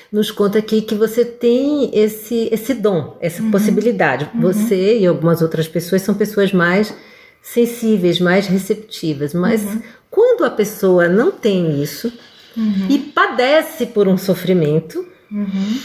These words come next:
Speaker 1: de alguma coisa que, é, pode ter acontecido com, é,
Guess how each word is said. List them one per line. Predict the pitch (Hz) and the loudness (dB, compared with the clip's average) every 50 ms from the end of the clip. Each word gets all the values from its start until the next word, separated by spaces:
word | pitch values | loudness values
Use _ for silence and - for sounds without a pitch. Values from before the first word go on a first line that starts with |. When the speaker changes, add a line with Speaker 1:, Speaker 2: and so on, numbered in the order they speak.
| - - _ | -12 -12 _
Speaker 1:
de | 185 165 180 226 | -4 -2 2 2
alguma | 240 233 196 208 214 214 202 | 2 2 2 0 -2 -2 -2
coisa | 208 - 202 202 208 202 196 214 | -2 0 2 4 4 4 2 -2
que, | 202 208 - - 262 285 349 415 415 381 285 190 - - - - _ _ - | -4 -4 -10 -8 -2 0 2 4 4 2 2 0 -4 -8 -14 -20 _ _ -2
é, | 175 170 165 160 156 | 2 2 4 4 2
pode | 160 - - - - 175 175 196 185 202 | 0 -4 -10 -4 0 2 2 2 2 0
ter | 202 - 170 | 0 2 0
acontecido | 165 165 - 175 - - 175 165 - - - 165 170 170 165 175 170 | 0 2 2 0 2 2 0 -2 -2 -2 0 2 2 2 2 0 0
com, | - - 185 175 175 175 170 165 165 160 160 160 - - - | 0 -2 -2 0 2 2 4 4 4 4 2 2 0 -2 0
é, | 175 165 156 151 147 147 135 139 - | 2 2 4 4 2 2 2 0 0